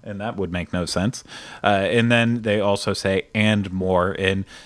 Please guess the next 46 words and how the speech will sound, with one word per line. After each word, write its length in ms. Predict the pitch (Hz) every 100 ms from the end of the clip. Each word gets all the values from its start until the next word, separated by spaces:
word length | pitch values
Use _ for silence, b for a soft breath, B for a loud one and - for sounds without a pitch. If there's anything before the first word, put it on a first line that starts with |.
| B
these 180 | 147 160
floats 400 | - 170 175 -
are, 300 | 127 120 - 127
are 280 | 110 104 -
really, 480 | 117 117 135 120 107
truly 320 | 120 110 98
amazing. 380 | 98 98 107 107
I 80 | 101
can't 240 | - 127
wait 180 | 113 107
to 80 | 113
see 220 | 120 110
what 160 | 104
the 80 | -
concept 480 | - 110 101 104 -
art 220 | 101 101 101
is 180 | 101
for 260 | - - 107
these 220 | 101 101
ones 220 | 104 101
this 220 | 98 92 104
year 160 | 95
and 120 | 92
then 140 | 90 90
see 220 | - 98
them 140 | 92
in 120 | 92 85
person. 400 | 98 92 107 107 B B B
They're 120 | 131
always 220 | 131 127
amazing. 460 | 110 104 101 107 110
All 140 | 98
the 100 | 110
floats 380 | - 117 113 -
are 60 | 104
made 360 | 101 101 101 - B B
by, 280 | 107 101 98
uh, 80 | 87 -
Kern 240 | - 120
Studios, 640 | - 117 104 104 107 110 -
who, 320 | 104 98 92 B B B
uh, 100 | 67 -
actually 320 | 104 - 101
makes 300 | 98 98 -
floats 420 | - 117 104 -
for 420 | - 113 104 92